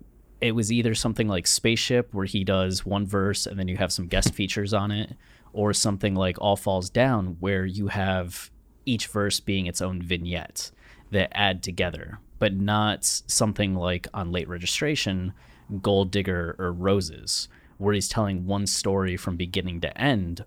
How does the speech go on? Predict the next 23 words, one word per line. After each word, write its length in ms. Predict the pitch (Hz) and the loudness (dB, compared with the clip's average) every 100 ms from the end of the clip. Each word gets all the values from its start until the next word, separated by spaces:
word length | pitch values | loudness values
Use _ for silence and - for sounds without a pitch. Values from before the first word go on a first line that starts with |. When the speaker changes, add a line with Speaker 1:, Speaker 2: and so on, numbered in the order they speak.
| - | -4
Speaker 1:
over 240 | 101 98 | -2 0
the 100 | 95 | -2
course 360 | 90 - 90 - | -4 -4 -4 -4
of 60 | 85 | -6
the 80 | |
whole 180 | - 78 | -6 -6
song. 540 | - - 98 71 57 - - - - - | -4 0 -2 -2 -12 -20 -20 -20 -16 -4
And 160 | 107 | -2
I 80 | 98 | -2
think 220 | 95 143 | -4 -2
you 100 | 135 | -2
can 160 | 120 98 | 0 0
see 480 | - - 107 104 104 | 2 2 2 2 0
on 180 | 95 90 | -4 -4
College 360 | - 87 85 | 0 0 0
Dropout 480 | 92 90 92 90 87 - | 0 2 2 2 0 -4
into 320 | 107 110 - | -2 -2 0
Late 180 | 95 82 | -2 -2
Registration 800 | 85 87 - 135 135 - 78 87 - - - | -4 -6 -2 0 0 -2 -6 -10 -12 -20 -16
how 200 | - 107 | -2 2
he 220 | 104 120 98 | 2 2 0
really 760 | 92 110 113 110 95 87 87 - - | 2 2 4 2 2 -2 -6 -10 -4
masters, 1000 | 95 87 90 - 147 151 160 - - | -2 0 -2 -4 -4 -6 -6 -6 -6